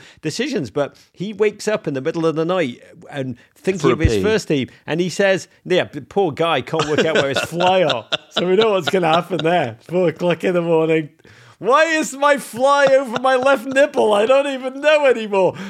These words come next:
Speaker 1: But the, the thing is, he said, "If, if eighty-nine percent of my opponent managers can work out what my team is, I'm not gonna go with that team."
Speaker 2: Oh.
Speaker 1: And that is, that is the, the in-,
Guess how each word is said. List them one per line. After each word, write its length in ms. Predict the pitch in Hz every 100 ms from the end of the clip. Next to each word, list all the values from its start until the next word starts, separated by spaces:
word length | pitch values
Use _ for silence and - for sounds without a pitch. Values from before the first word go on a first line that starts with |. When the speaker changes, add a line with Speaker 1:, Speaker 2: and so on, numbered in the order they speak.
| 170
Speaker 1:
But 220 | 247 247
the, 200 | 214 247 - - - -
the 140 | 233 240
thing 300 | 302 285 269
is, 340 | 262 208 - _
he 120 | 208
said, 220 | 185 285
"If, 140 | 226 - -
if 280 | 175 185 - - -
eighty-nine 560 | 208 247 - 240 233 202
percent 420 | 196 220 214 185
of 260 | 147 139 117
my 200 | 139 160
opponent 540 | 156 - 185 190 147
managers 560 | 151 185 202 131 123 107
can 220 | - 127
work 260 | 127 156 160
out 120 | 151
what 160 | 135 123
my 140 | 127
team 300 | 120 180 180
is, 120 | 120
I'm 240 | 117 123 139
not 180 | 151
gonna 220 | - 127 107
go 180 | 123
with 160 | 139 113
that 220 | 110 -
team." 320 | - 110 107 - _ _
Speaker 2:
Oh. 140 | 113 110
Speaker 1:
And 100 | 151
that 220 | 151 139
is, 300 | 139 131 - _ _ _
that 240 | 160 165 151
is 240 | 139 101
the, 380 | 135 135 123 117 _ _ -
the 220 | 135 131
in-, 200 | 123 110